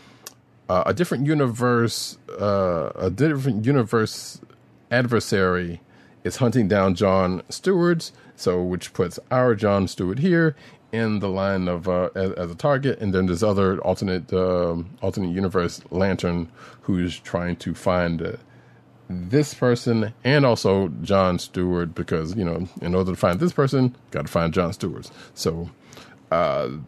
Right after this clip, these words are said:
part of that is going on, but, uh, that, that, uh,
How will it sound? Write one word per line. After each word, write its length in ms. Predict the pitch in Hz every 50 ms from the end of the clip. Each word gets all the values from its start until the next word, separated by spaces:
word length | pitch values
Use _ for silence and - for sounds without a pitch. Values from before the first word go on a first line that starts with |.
| - _ _ _ -
part 240 | - 139 131 139
of 160 | 139 123 107 104
that 240 | 117 110 107 98
is 160 | 104 104 92 92
going 300 | - 101 98 98 92 87
on, 340 | 92 95 92 92 92 90
but, 340 | 82 - 92 87 85 - -
uh, 140 | 90 85 82
that, 340 | 82 85 98 98 90 78 104 - - - - - -
that, 280 | - 90 87 - -
uh, 340 | 98 90 90 87 87 87 95